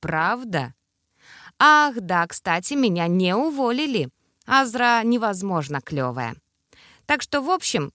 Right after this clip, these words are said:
все они готовы мне помочь. Все эти сумасшедшие тётушки. И это странно и неожиданно. Я никогда не забуду, как после смерти папы они вытащили мою семью из настоящей пропасти.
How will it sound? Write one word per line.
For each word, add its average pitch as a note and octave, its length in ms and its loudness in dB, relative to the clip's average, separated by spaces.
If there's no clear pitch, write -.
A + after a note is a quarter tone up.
все E4 240 -2
они C#4 180 0
готовы A3+ 380 -2
мне G#3+ 180 -4
помочь. E3 500 -6
Все D4 220 0
эти - 120 -4
сумасшедшие C4+ 840 -2
тётушки. F3 680 -6
И B3 80 -2
это B3+ 240 -2
странно C4+ 500 -2
и E3 40 0
неожиданно. E3+ 800 -4
Я C4 120 -2
никогда C4 380 0
не B3 140 0
забуду, A#3 560 -4
как B3 200 -6
после B3 320 -2
смерти B3+ 440 -2
папы G3+ 340 0
они F#3 200 -4
вытащили G3 460 -6
мою F#3 240 -4
семью A3 380 -4
из F#3+ 220 -4
настоящей G3+ 680 -2
пропасти. D3 720 -4